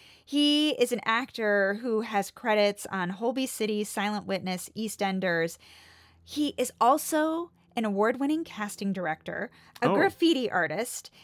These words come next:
Speaker 1: a licensed kickboxer, a qualified swimming instructor, a city and
Speaker 2: <laughs>
Speaker 1: guilds qualified tradesman.
Speaker 2: This guy, like, the special skills on his acting resume.
Speaker 1: Yes, yeah. He has a, a pirate radio station in London.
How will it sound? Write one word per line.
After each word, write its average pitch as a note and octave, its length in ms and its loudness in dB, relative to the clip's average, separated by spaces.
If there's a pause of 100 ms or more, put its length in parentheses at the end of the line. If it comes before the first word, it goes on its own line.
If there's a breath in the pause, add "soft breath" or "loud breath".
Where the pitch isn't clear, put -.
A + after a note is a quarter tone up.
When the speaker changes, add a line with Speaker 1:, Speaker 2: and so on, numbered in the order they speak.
(100)
Speaker 1:
a B3 120 8
licensed D#4+ 640 0
kickboxer, F#3 800 -4 (220 soft breath)
a A#3+ 140 8
qualified E4+ 720 2
swimming A#3 360 -4
instructor, F3+ 720 -2
a A#3 80 4
city F4 520 2
and B3 360 2
Speaker 2:
<laughs> G#3 100 -6
Speaker 1:
guilds B3+ 540 6
qualified E4 640 4
tradesman. G#3+ 840 0 (360 loud breath)
Speaker 2:
This F4+ 260 8
guy, C4+ 280 6
like, F#3+ 200 4
the F3+ 80 4
special G3+ 420 2
skills F3+ 320 4
on C#3+ 140 4
his C#3+ 120 2
acting D3 300 2
resume. A#2+ 160 4
Speaker 1:
Yes, A2+ 440 4
yeah. A#3 280 4 (240 soft breath)
He C#4+ 220 0
has B3 500 4 (120)
a, A3 600 6
a G#3 200 4
pirate C4 540 0
radio A3 400 0
station F3+ 640 -4
in C#4 160 -4
London. F#3 480 0